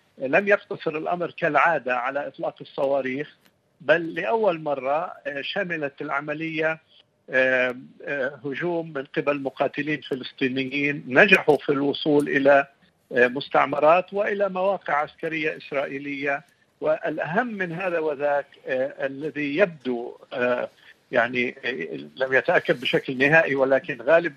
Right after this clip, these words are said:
غالب الأخبار تؤكد أن هناك، آه، أسرى إسرائيليين لدى المقاومة الفلسطينية، وربما بأعداد، آه، غير مسبوقة. وهذا أيضا، يعني، يضع ال-، ال-، يضع إسرائيل في موقف في غاية الحرج.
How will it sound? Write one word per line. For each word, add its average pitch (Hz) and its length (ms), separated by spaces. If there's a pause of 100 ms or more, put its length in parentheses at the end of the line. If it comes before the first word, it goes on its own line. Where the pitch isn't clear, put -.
(180)
غالب 156 360
الأخبار 143 440
تؤكد 151 520
أن 139 160
هناك، 170 340 (540)
آه، 143 160
أسرى 156 360
إسرائيليين 147 840
لدى 143 320 (120)
المقاومة 131 580
الفلسطينية، 127 960 (360)
وربما 139 460
بأعداد، 135 600 (240)
آه، 127 140
غير 156 240
مسبوقة. 139 760
وهذا 139 540
أيضا، 160 420 (440)
يعني، 135 320
يضع 151 360 (120)
ال-، 139 260 (120)
ال-، 127 560
يضع 147 280
إسرائيل 160 640 (420)
في 143 120
موقف 156 360
في 147 180
غاية 170 340
الحرج. 131 560